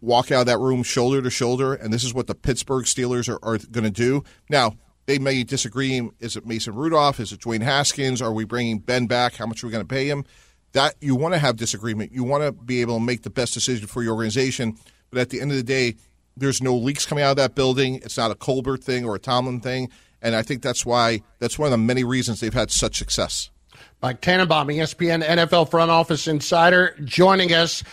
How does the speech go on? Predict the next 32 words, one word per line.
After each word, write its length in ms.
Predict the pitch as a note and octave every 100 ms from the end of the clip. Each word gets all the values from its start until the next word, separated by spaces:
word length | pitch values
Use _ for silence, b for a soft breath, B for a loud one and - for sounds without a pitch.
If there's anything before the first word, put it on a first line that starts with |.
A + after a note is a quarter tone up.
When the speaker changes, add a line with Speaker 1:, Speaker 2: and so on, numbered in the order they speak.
| B B B
Speaker 2:
All 160 | F3
right, 260 | E3 A#2+ B2 _ _ _
we're 160 | D#3 F#3+
gonna 160 | A#3+
get 220 | F#3+ G#3 G3
into 760 | F#3+ F#3+ - D#3 D3 C#3 B2+ b b b -
a 120 | D3
couple 380 | - G3 G3+ G#3+
of 140 | F3+
other 300 | E3+ F#3+ F#3+
possible 520 | D3+ E3 D#3+ D#3+ D#3
coaching 440 | - D#3 D3+ D#3 C#3+
changes 600 | - D#3 C3+ C#3 C3 - -
with 340 | C3 B2 - _
real 720 | - A2+ E3 A3+ A#3+ C4+ B3+ - _ _ _ _ _ _ -
or 160 | E3 E3
not 320 | C3+ A#2 A#2+
real. 320 | A2 D3 - _ _ _ -
So 120 | F3+
we're 80 | F3+
gonna 140 | F#3+
play 260 | - A#3+ B3
this 200 | A3 -
game 280 | G3+ G3+ G3
with 160 | G3
Mike 480 | D#3 C#3+ A2 - - _ _ _ _ E3
and 240 | F3 D3
go 220 | G3 A#3
through 460 | - F#3 G3+ G3 F#3+
the 140 | E3
teams 880 | - - A3 G3+ D#3 C3+ C3+ - - - _ _ _ _ - - - - - -
and 380 | D#3+ D#3+ D3+